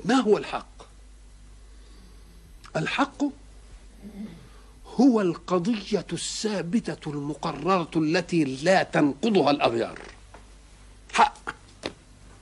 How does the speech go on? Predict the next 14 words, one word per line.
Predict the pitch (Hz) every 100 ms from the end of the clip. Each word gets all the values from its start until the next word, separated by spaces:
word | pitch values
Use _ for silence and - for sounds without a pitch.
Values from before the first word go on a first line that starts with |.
| - - - - - - - - - - - - - - - - -
إذا | 330 262 233 196 - - -
حصل | - 269 226 220
حدث | 180 262 220 185 196 185
أمامنا | 180 180 165 175 147 - - - - - - - - - - - - - - - - - - - - - - -
ثم | 294 247 240 208 190
كنا | - 320 247 233 208
جميعا | 175 196 226 226 190 165
صادقين | - 160 139 - 123 85 80
وسئلنا | 135 190 226 294 214 156
عنه، | 120 117 85 - - - - - - - - - - - - -
أتختلف | 226 262 - - 285 262 -
روايتك | 214 202 196 208 220 202 180
عن | 151 156
روايتي؟ | 143 131 131 170